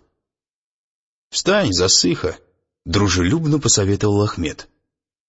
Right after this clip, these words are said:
«Сидеть будешь, когда я разрешу, после того, как договоримся. А то придется кресло на помойку выбрасывать.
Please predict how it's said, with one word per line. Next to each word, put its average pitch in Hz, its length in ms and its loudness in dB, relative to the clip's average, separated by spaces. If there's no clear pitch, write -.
«Сидеть 208 440 0
будешь, 160 380 2
когда 123 280 0
я 104 220 2
разрешу, 78 520 -6
после 180 320 0
того, 139 260 2
как 87 160 -4
договоримся. 85 800 0
А - 120 -2
то 214 180 0
придется 185 500 2
кресло 139 440 0
на 104 140 0
помойку 120 460 0
выбрасывать. 76 680 -4